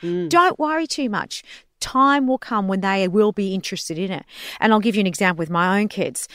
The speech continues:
Speaker 2: So one's now is eighteen on Friday, um, and then the other one is twelve. She was ready to listen at a young age. And when I mean young, wasn't really young, seven, seven or eight. The other one only now just opened a bank account,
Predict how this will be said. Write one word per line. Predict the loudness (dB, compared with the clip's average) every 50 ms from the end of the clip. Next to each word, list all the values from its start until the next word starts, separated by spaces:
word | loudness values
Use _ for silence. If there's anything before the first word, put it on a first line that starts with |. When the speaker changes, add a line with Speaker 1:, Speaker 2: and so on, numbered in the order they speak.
| -18 -16 -6
Speaker 2:
So | 0 2 2 4
one's | 4 4 4 4 4 2 0
now | 0 0 2 2 2 2 0
is | -2 -4 -4 -6 -6 -6 -4
eighteen | -4 -4 -4 -4 -4 -2 -2
on | -2 -4 -6
Friday, | -6 -4 -4 -4 -4 -2 -2 -2 -2 -4 -6 _ -18 -20 -18 -18 -8 -2
um, | 2 4 4 4 4 2 0 -2
and | 0 -2 0 2
then | 2 2 2 2 0 -2 0
the | 2 4
other | 4 4 2 0
one | -2 -2 -2
is | -4 -6 -6 -8
twelve. | -4 0 2 2 2 2 0 -2 -6 -12 -20 -20 -20 -20 -20 -20 _ _ -4
She | 0 4 6 6 6
was | 6 6 6 6
ready | 6 6 4 4
to | 2 0 0
listen | 0 0 0 0
at | 0 0 0
a |
young | 2 2 2 2 2 0
age. | 0 -2 -2 -4 -8 -10 -8 -8 -8 -8 -8 -8 -4
And | 0
when | 2 2
I | 2 2
mean | 2 2 2 2
young, | 2 2 2 2
wasn't | 2 2 2 0 -2 -4 -6 -8
really | -8 -2 2 4 4 6 6 4
young, | 2 2 2 0 -2
seven, | -4 -4 0 2 4 4 4 2 -2 -4 -6 -10 -14 _ _ _
seven | -4 2 2 2 2 2 -2 -4
or | -2 -2
eight. | -2 -2 -2 -4 -6 -10 -12 _ _ _ -20 -20 -20 _ _ _ _
The | 2 2
other | 4 4 4 2
one | 2 0 2 2
only | 2 2 4 4 2 4 4
now | 4 4 4 4 4 6 8 8 8 6 6 6 4 2 2 -2 -2
just | 0 0 0 2 2 4
opened | 4 4 2 2 -2 -2 -2
a | 0
bank | 0 -2 -4 -4 -8
account, | -12 -10 -8 -8 -8 -10 -10 -14